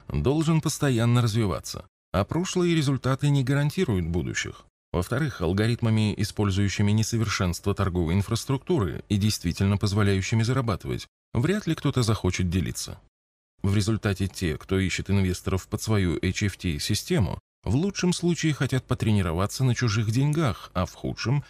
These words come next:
откровенно злоупотребляют доверием клиентов. Также иногда на создание H F T систем новичков подталкивает брокер. Тягаться с алгоритмами и технологиями брокера они не смогут. А пока клиент создает своего робота, он сделает кучу сделок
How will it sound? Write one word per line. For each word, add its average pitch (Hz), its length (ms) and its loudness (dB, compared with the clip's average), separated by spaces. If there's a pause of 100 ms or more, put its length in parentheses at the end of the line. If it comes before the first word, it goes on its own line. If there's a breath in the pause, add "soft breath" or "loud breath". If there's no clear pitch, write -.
(140)
откровенно 170 600 0
злоупотребляют 107 880 0
доверием 92 480 2
клиентов. 58 560 -4 (480)
Также 95 320 2
иногда 95 260 4
на 90 100 4
создание 92 640 2
H 95 260 0
F - 100 -4
T 85 120 -2
систем 90 640 0 (100)
новичков 120 600 0
подталкивает 117 800 0
брокер. - 480 -4 (440)
Тягаться 170 460 -2
с - 80 -4
алгоритмами 117 680 2
и 104 120 0
технологиями 104 720 2
брокера 117 540 -2
они 120 240 2
не 113 100 2
смогут. - 460 -6 (240)
А 92 100 -2
пока 92 240 0
клиент 90 380 2
создает 87 420 0
своего 80 460 0
робота, 123 540 0 (100)
он 180 160 2
сделает 143 480 0
кучу 165 400 -2
сделок 107 560 0